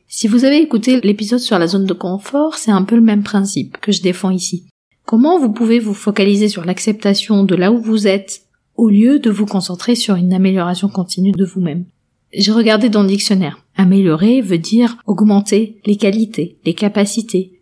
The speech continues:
le niveau de quelque chose ou de quelqu'un et les rendre meilleurs.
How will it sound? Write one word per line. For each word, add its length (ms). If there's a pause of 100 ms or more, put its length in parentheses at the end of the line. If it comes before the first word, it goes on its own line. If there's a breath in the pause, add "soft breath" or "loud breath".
le 120
niveau 300
de 120
quelque 320
chose 380 (400 soft breath)
ou 120
de 120
quelqu'un 520 (180)
et 80
les 100
rendre 320
meilleurs. 580